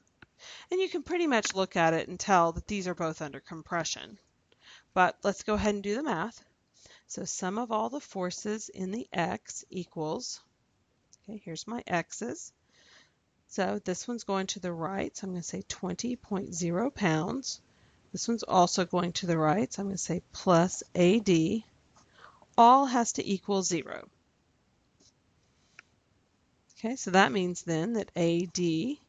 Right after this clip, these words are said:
equals a negative twenty point zero pounds. So I'm gonna go ahead and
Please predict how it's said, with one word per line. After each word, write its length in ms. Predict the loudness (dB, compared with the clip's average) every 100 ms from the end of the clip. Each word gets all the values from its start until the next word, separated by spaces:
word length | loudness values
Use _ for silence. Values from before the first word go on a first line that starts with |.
| _ -8 -6
equals 500 | -6 -6 -6 -6 -8 -2
a 100 | 0
negative 560 | 2 2 0 -2 -4 -10 _ _
twenty 420 | -10 -6 -6 -6
point 380 | -10 -6 -6 -4
zero 320 | -4 -2 -2
pounds. 560 | -2 -4 -6 -10 -12 -12 -16 _ _ _ _ _ _ _ -20 -20 -20 _
So 160 | -2
I'm 160 | 2 4
gonna 260 | 4 4 6
go 220 | 6 6
ahead 500 | 6 6 8 6 2
and 320 | -2 -2 -6